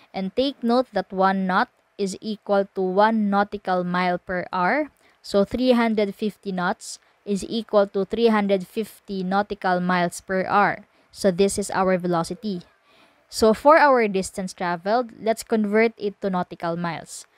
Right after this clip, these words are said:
So one nautical mile is equal to one minute. So sixteen point seven four degrees is equal to sixteen degrees and forty-four minutes. Therefore, that is sixteen degrees times sixty degrees per minute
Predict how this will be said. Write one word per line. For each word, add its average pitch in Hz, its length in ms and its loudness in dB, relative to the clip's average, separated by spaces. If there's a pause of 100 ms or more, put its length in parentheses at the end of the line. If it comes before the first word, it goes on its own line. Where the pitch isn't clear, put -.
(140)
So 190 240 0
one 240 320 4
nautical 220 480 0
mile 196 480 0
is 185 160 -6
equal 208 380 -2
to 202 120 -2
one 190 360 2
minute. 202 260 -4 (560)
So 202 400 0
sixteen 294 800 -6
point 247 260 0
seven 208 380 0
four 190 240 -4
degrees 180 580 -4 (300)
is 196 180 0
equal 202 540 0
to 185 100 -6
sixteen 254 600 -6
degrees 208 440 -4
and 208 220 -2
forty-four 196 560 0
minutes. 185 560 -4 (480)
Therefore, 208 460 4
that 190 260 0
is 202 180 -4
sixteen 220 560 -6
degrees 196 540 -6 (320)
times 196 400 -2
sixty - 420 -8
degrees 196 400 -6
per 185 220 -4
minute 180 320 0